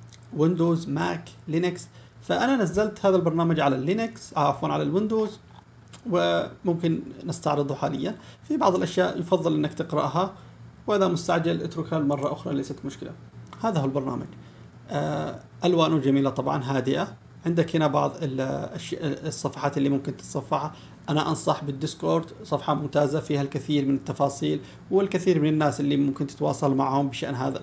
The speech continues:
بال-، بخصوص هذه الموديلات. عندك هنا إذا في تحديثات بيبلغك هنا. هذه الموديلات مفتوحة المصدر مشهورة. طبعًا هذه الموديلات بعضها كلف مئات الآلاف من الدولارات، بعضها كلف الملايين،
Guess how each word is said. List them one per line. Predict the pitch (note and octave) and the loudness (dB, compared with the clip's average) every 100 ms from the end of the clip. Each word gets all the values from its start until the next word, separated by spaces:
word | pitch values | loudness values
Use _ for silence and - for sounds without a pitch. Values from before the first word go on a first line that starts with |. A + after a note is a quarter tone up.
| - | -8
بال-، | D#3 - - - - | -8 -8 -10 -14 -4
بخصوص | D#3+ - E3+ E3 | -4 -2 -2 0
هذه | C#3 | 2
الموديلات. | C#3 C#3 - - - - - - - - | 2 2 0 -6 -10 -20 -20 -20 -20 -8
عندك | E3 A3 G3+ | -2 0 2
هنا | G3 | 2
إذا | E3 C#3+ | 2 2
في | D#3+ | -2
تحديثات | D#3+ D#3 D3+ - D#3 D#3 - - - - - - - - - | -4 0 0 2 2 2 -4 -20 -20 -20 -20 -20 -20 -20 -6
بيبلغك | D3 D3 E3 D#3+ D#3+ D#3+ | 0 2 4 4 2 0
هنا. | D3+ - - | 0 -2 -2
هذه | D3 C#3+ | 0 2
الموديلات | C#3+ C#3 C#3+ C#3+ C#3+ | 2 2 0 -2 -4
مفتوحة | - C#3 D3 | -4 -4 -2
المصدر | C#3 C3 C#3+ | -2 0 0
مشهورة. | C3+ - C#3+ C#3+ - - - - | 0 0 -2 -4 -8 -16 -20 -2
طبعًا | F3 E3 D3+ D3+ | 4 4 4 4
هذه | |
الموديلات | D3 C#3+ C#3 C#3+ C#3 | 2 2 2 0 2
بعضها | C#3+ C#3+ | 2 2
كلف | C#3+ C#3 C#3 - | 4 2 0 -2
مئات | C#3+ C#3 | -4 -4
الآلاف | - C#3+ C#3+ | -2 -2 -2
من | D3 | -6
الدولارات، | C3+ C#3+ D3 C#3+ - | -2 0 2 0 0
بعضها | C#3 D3 | 0 0
كلف | - C#3+ D3+ | 0 -2 -2
الملايين، | C#3+ D3+ D3+ D3+ D3+ | -2 0 2 4 2